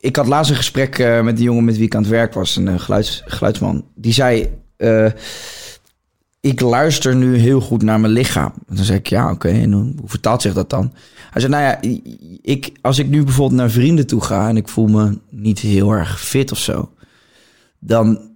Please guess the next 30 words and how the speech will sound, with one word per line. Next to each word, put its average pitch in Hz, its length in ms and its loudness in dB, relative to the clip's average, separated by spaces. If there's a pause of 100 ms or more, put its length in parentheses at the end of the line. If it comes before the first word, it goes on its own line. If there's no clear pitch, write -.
(240)
kan 131 160 0
ik 135 140 -4
dan 117 180 2
voor 107 140 -2
mezelf 113 640 0
heel 113 200 2
makkelijk 117 400 2
zeggen 101 260 -2
van, 92 240 -2
"Oké, 95 320 -2
dan 104 400 2
drink 117 220 2
ik 113 120 -4
vanavond 101 300 0
even - 180 -4
geen 117 200 0
biertjes, 113 340 0
want 104 180 0 (560)
ik - 80 -20
ben 104 160 0
eigenlijk 113 320 2
moe 135 200 2
en 117 80 4
mijn 117 120 4
lichaam 120 340 2
heeft 117 180 2
eigenlijk 113 360 0
meer 120 240 2
behoefte 117 360 2
aan 107 360 0